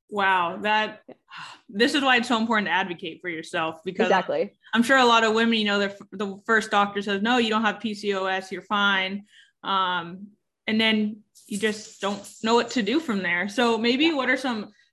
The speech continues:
Speaker 1: signs and symptoms that women can look for where they're like, "Okay, um, maybe something is off. Maybe I need to get a second opinion." Um, maybe
Speaker 2: Yeah.
Speaker 1: whether it's P C O S or maybe just a different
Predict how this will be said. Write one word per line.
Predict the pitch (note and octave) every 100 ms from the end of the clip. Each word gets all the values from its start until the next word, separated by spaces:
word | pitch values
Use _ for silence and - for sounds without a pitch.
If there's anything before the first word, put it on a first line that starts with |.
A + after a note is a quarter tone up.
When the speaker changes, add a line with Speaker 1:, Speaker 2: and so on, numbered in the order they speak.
| _
Speaker 1:
signs | - G3+ G#3 G#3+
and | G#3+
symptoms | A3 G#3+ G3+ F3+ F#3
that | F#3 F3+
women | F#3+ F#3+
can | G3+ F#3
look | F#3+ -
for | - F3 E3+
where | F3
they're | F3 F3
like, | E3 D#3+ - _ _ F3+
"Okay, | F3 E3 D#3 D#3+ _ - _ _ -
um, | E3+ E3+ E3 E3 -
maybe | G3+ B3
something | B3+ B3 A#3
is | G#3
off. | G#3 G3+
Maybe | G3+ G3 G#3
I | G3+
need | G3
to | F#3+
get | F#3+
a | F#3
second | G3 F#3+ F3+
opinion." | E3 - A3 G#3+ G3+ G3 G3 G3+ - _ -
Um, | F#3 F3+
maybe | G3+ G#3
Speaker 2:
Yeah. | G#3+ G3
Speaker 1:
whether | G#3 G#3+ G#3
it's | G3+
P | - B3
C | B3 A3
O | F#3+
S | A3 A3
or |
maybe | F#3+ F#3 G#3
just | F#3+ F#3 - F#3+
a | F3 E3+
different | E3+ F#3 F#3+ D3